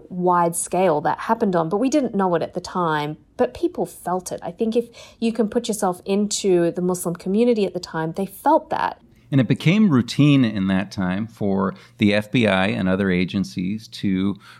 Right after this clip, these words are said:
Speaker 2: recruit informants and to put informants into mosques and schools. Uh, you know, what issues did this bring about? It seems like we're still dealing with the aftermath of this.
Speaker 1: You know, that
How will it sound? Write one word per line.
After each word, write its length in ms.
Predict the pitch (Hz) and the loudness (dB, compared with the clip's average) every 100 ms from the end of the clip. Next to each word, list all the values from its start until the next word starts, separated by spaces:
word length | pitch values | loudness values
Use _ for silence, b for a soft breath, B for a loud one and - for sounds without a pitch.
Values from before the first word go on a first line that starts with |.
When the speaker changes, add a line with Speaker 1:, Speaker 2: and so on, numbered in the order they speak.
| B | B
Speaker 2:
recruit 340 | 104 - 120 | -6 0 2
informants 720 | 113 104 - 127 101 78 - - | 4 2 0 0 0 -4 -10 -10
and 180 | 95 87 | -6 -6
to 160 | - 98 | -4 -6
put 300 | - 113 110 | -2 -2 0
informants 600 | 110 95 123 113 92 - | -2 -2 0 2 0 -2
into 200 | 87 90 | -2 2
mosques 640 | 101 107 104 - - - | 2 2 0 -2 -12 -10
and 120 | 85 | -8
schools. 680 | - - 123 110 87 - - B B B B | -6 -4 0 0 -2 -6 -16 B B B B
Uh, 340 | 101 98 98 95 | 0 2 2 -2
you 280 | - 170 117 | -8 -2 0
know, 120 | 95 | 0
what 300 | 104 127 185 151 | 2 0 0 0
issues 380 | 135 - 110 | -2 0 -2
did 160 | - 80 | -2 -2
this 180 | 110 110 | -2 -2
bring 220 | 113 98 | -2 -2
about? 340 | 85 98 98 | 0 0 0
It 80 | 82 | -2
seems 220 | - 101 | -2 -2
like 160 | 98 85 | -2 -6
we're 100 | 90 | -6
still 480 | - - - 113 104 | -6 -6 0 2 2
dealing 320 | 92 92 92 | 0 -2 -2
with 140 | 85 | -2
the 120 | 90 85 | -2 -2
aftermath 460 | 85 80 76 73 | -2 -2 -4 -4
of 80 | 71 | -8
this. 200 | - - b b | -14 -16 b b
Speaker 1:
You 120 | - | -2
know, 140 | 226 220 | 2 2
that 480 | 190 220 294 427 | 0 0 2 2